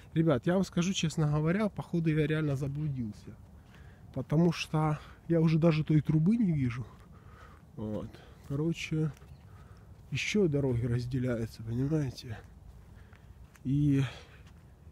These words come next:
я в теории, вот, да, правильно, скорее всего, иду. Э, то есть я в теории должен был обойти вот это озеро. То есть если бы я туда пошел, я бы еще какие-то там пошли в территории, представляете? Вот вы просто вдумайтесь, как вот можно,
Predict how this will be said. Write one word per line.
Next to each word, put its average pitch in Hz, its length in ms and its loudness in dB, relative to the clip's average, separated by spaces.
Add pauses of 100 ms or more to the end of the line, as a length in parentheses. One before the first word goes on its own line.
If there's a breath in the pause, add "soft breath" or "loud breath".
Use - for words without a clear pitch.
я 185 180 2
в - 80 -4
теории, 214 400 6
вот, 175 260 6
да, 160 300 6
правильно, 165 380 2
скорее 143 220 4
всего, 165 220 2
иду. 214 140 0 (300 loud breath)
Э, 151 160 4
то 175 80 6
есть 180 100 8
я 185 60 8
в - 60 -4
теории 247 360 6
должен 180 280 6
был 175 140 4
обойти 185 420 6
вот 156 140 2
это 131 160 4
озеро. 151 580 6
То 98 120 -6
есть 131 120 -2
если 151 180 4
бы 165 100 4
я 160 40 4
туда 226 240 4
пошел, 190 300 -2
я 165 60 2
бы 165 120 4
еще 170 220 2
какие-то 110 400 -6
там 98 360 -4 (160)
пошли 104 300 -6
в - 80 -10
территории, 113 460 -2
представляете? 220 440 -2 (1040 loud breath)
Вот 127 240 -4
вы 151 140 2
просто 226 320 2
вдумайтесь, 165 540 4
как - 180 -2
вот 160 120 0
можно, 175 280 4